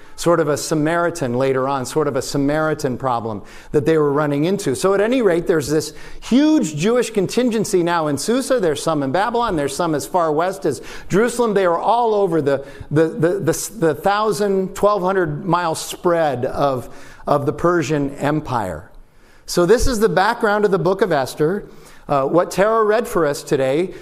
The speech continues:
starts in four eighty-three B C, and the book lasts for about ten years and ends in four seventy-three B C.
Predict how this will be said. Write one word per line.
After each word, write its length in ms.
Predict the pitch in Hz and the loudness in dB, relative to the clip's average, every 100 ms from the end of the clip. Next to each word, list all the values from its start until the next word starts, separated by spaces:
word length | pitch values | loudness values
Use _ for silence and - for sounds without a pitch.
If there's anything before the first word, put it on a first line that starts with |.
| - | -16
starts 500 | - - 175 202 - | -10 2 2 2 -4
in 260 | - 175 170 | -2 0 0
four 460 | - 196 208 220 | 2 4 4 4
eighty-three 680 | 247 196 208 220 - 190 202 | 4 2 2 -2 0 0 2
B 240 | 180 180 202 | 2 2 0
C, 480 | - 156 135 151 | -2 -2 0 0
and 180 | - 165 | 0 0
the 60 | 160 | 0
book 380 | 135 214 214 - - - | 2 0 0 -14 -14 -2
lasts 360 | 180 202 208 - | 0 2 -2 0
for 180 | 202 | 0
about 340 | 185 185 214 - | 2 0 -2 4
ten 260 | 208 226 | 6 6
years 420 | 208 165 165 165 170 | 2 2 2 0 -2
and 140 | 160 | -2
ends 380 | 208 170 180 165 | 0 0 0 0
in 140 | 160 | -2
four 420 | 151 160 160 160 - - | 0 2 2 0 -6 -10
seventy-three 880 | - 170 156 151 147 - 143 139 131 | -2 0 2 0 -2 -2 0 0 -2
B 320 | - 131 127 | -2 -2 -2
C. 360 | - 185 127 | 0 2 0